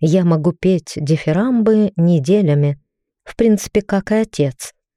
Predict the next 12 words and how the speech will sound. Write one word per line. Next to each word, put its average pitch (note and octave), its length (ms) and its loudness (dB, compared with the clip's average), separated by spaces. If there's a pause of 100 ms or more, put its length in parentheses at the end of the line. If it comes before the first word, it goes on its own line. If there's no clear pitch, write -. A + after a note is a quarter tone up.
(420)
Я E3+ 240 2
любила F3+ 500 0
свою F#3 360 -2
семью. E3 540 0 (540)
Пусть - 280 -2
мы G3 240 4
и F3+ 180 0
не E3+ 160 4
всегда D#3+ 480 -2
сходились C#3+ 640 -2
во D3+ 140 0
мнении. D3 580 0